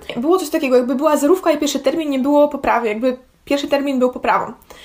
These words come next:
Więc, e, poszliśmy na tą zerówkę, p-, poszedł praktycznie cały rok, e, i zdało to jakieś siedem osób. W tym ja to zdałam na trzy. No bo na studiach nie ma, i, i dwa to jest niezdane, jakby ktoś nie wiedział, no bo ktoś może być młodszy, nie, nie studiować jeszcze.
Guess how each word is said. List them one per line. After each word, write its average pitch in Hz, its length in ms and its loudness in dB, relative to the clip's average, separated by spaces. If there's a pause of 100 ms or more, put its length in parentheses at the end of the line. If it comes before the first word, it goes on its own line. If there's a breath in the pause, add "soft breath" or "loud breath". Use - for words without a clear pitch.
(440 loud breath)
Więc, 240 280 -2
e, 92 260 -2
poszliśmy 320 440 -2
na 302 60 2
tą 277 120 2
zerówkę, 262 360 2
p-, 247 340 -12
poszedł 302 260 0
praktycznie 277 380 -2
cały 247 220 0
rok, 254 280 -2 (540 loud breath)
e, 240 60 0 (440)
i 247 200 -4
zdało 320 320 2
to 277 120 2
jakieś 277 640 0
siedem 247 300 0
osób. - 300 -8 (320)
W - 80 -20
tym 294 160 2
ja 233 100 2
to 247 120 -2
zdałam 247 380 -2 (280)
na 294 100 0
trzy. - 240 -2 (920 loud breath)
No 247 100 2
bo 254 220 0
na 262 120 2
studiach 262 340 -2
nie 254 100 2
ma, 233 180 2
i, - 320 -8
i - 120 -10
dwa 233 340 -2
to 294 140 2
jest 277 160 0
niezdane, 226 400 -2 (100)
jakby 240 200 -6
ktoś - 420 -14
nie 240 140 -4
wiedział, - 280 -4
no 240 80 -4
bo 240 220 -6
ktoś 247 260 -6
może 240 160 -6
być 226 160 -14
młodszy, 240 320 -4
nie, 240 100 -4
nie 226 140 -4
studiować - 400 -8
jeszcze. - 180 -20